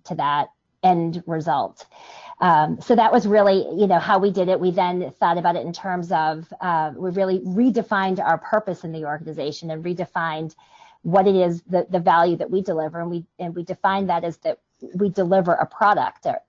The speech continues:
to the organization. We deliver, you know, this, this experience. And how do we think about that product, um, or that experience as a product, assign a product owner to it, et cetera. So,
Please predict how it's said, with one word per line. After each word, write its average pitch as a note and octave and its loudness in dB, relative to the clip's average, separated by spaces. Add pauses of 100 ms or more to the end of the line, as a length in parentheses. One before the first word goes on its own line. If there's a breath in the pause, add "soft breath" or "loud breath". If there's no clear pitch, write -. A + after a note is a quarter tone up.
to F3+ -8
the D#3+ -4
organization. D#3 -6
We D#3+ -8
deliver, D#3+ -2
you F3+ -8
know, D#3+ -6
this, D3+ -8
this E3+ -6
experience. D3 -4
And D#3+ -4
how F#3 0
do F#3+ 2
we F3 0
think F3 -6
about D#3+ 0 (480 soft breath)
that E3 2 (160)
product, F#3 0 (180)
um, D#3 -4
or F3 -2
that F3 4
experience F3+ -2
as F3 2
a E3+ -4
product, D#3+ 0
assign E3 -6
a D#3+ -6
product E3+ -2
owner D#3+ -6
to D#3 -10
it, D3+ -6 (100)
et E3 -10
cetera. C3+ -4
So, F3 -4